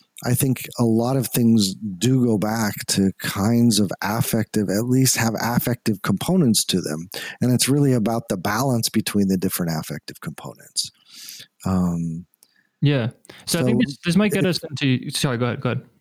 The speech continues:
Speaker 1: And so I just say, if you read Kant, right, he's, it's all about duty, right? You do it because it's your duty and no other reason. But if you, if you read him very closely and, and,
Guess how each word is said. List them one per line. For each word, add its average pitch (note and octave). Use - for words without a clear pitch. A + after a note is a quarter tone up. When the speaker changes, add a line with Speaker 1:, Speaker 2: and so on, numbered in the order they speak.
Speaker 1:
And D#3+
so F#3
I D#3+
just D#3
say, D#3
if A#2+
you C3+
read D3
Kant, C#3
right, G#2+
he's, G#2
it's A2
all A2+
about A2+
duty, -
right? F#2
You F#2+
do B2
it C#3
because G#2+
it's G#2
your F#2
duty A#2
and G2
no G#2+
other G2
reason. F2+
But A2+
if -
you, B2
if A#2+
you A2
read B2+
him C3
very A#2
closely A2
and, G2+
and, G2+